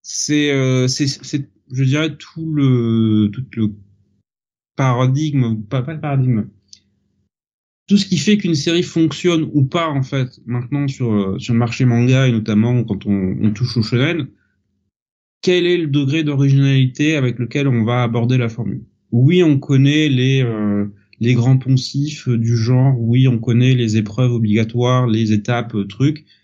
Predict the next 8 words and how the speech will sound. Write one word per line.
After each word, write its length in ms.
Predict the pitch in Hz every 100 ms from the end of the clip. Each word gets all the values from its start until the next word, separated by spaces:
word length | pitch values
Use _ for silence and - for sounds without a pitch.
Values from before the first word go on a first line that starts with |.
| _ _ _
mais 340 | 117 127 165 -
est-ce 220 | 151 139
que 100 | -
les 160 | 139 131
auteurs 360 | 127 135 160 147
vont 180 | 123
réussir 760 | 117 127 120 - 151 156 165 151 _ _
à 460 | 117 120 123 123